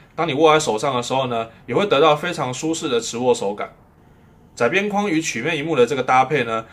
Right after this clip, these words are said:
创造出来一个视觉效果。当你从正面来看这只手机的时候呢，它就好像是无边框一样。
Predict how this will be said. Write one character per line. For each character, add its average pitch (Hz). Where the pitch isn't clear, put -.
创 208
造 190
出 180
来 123
一 135
个 139
视 139
觉 120
效 123
果。 107
当 214
你 165
从 131
正 165
面 165
来 123
看 151
这 147
只 151
手 113
机 110
的 120
时 117
候 120
呢， 110
它 190
就 190
好 113
像 131
是 139
无 107
边 120
框 120
一 104
样。 95